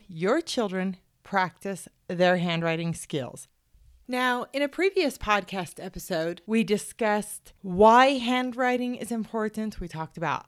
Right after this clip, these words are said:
the benefits of handwriting, and I would suggest that if you haven't listened to that, that when you're done with this episode, you go back and listen, because if you've ever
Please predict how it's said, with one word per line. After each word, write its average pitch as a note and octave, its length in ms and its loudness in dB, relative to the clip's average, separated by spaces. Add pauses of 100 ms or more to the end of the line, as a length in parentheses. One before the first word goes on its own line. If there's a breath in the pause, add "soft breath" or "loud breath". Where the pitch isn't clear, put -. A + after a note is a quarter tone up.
the D3+ 100 -2
benefits A#3+ 520 0
of A3 80 -4
handwriting, G3+ 680 -2
and F#3+ 100 -6
I F3+ 100 -2
would F#3 140 -4
suggest G#3+ 440 -6
that A3+ 200 -10
if G3+ 200 -14
you F3+ 100 -6
haven't F3 300 -10
listened C4+ 400 -4
to F#3 80 -14
that, F3+ 360 -4
that F#3 140 -8
when F#3 140 -2
you're F#3 80 -2
done E3+ 180 -2
with E3 140 -6
this E3+ 160 -8
episode, D#3 420 -8
you F#3 160 -6
go F3 140 0
back E3+ 260 -4
and F#3+ 220 -6
listen, G3 380 -2 (100)
because A3+ 480 0
if - 180 -8
you've F#3+ 180 -4 (140)
ever C4 480 0